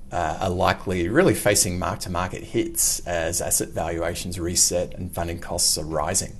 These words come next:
You know, any credit rating downgrades will impact financing availability and costs in the leveraged loan market. And these, you know, these bonds loans tend to be owned by pension funds and life insurance companies rather than banks, um,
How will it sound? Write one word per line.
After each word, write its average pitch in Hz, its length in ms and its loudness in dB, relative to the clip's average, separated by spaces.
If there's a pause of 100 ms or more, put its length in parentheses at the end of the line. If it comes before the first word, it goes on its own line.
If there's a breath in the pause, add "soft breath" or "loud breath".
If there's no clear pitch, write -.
(800 loud breath)
You 87 60 -2
know, 87 120 2
any 123 180 6
credit 113 400 2
rating 98 360 2
downgrades 90 600 0
will 90 120 -4
impact 92 560 -4 (380 soft breath)
financing 101 680 4
availability 92 840 2
and 85 160 -6
costs - 480 6
in 98 80 0
the 87 100 0
leveraged 87 380 -2
loan 90 240 -6
market. 82 540 -8 (400 loud breath)
And 95 160 6
these, 101 260 4 (120)
you - 120 2
know, 90 80 0
these 95 180 0
bonds 95 320 0
loans 90 240 0
tend 98 200 -4
to 98 40 -4
be 87 240 0
owned 90 300 -2
by 78 140 0
pension 104 380 -4
funds 123 400 -2
and 85 120 -4
life 92 240 0
insurance 95 320 -4
companies 101 460 -4
rather 85 300 0
than 85 200 -6
banks, - 580 2 (560 loud breath)
um, 80 500 -2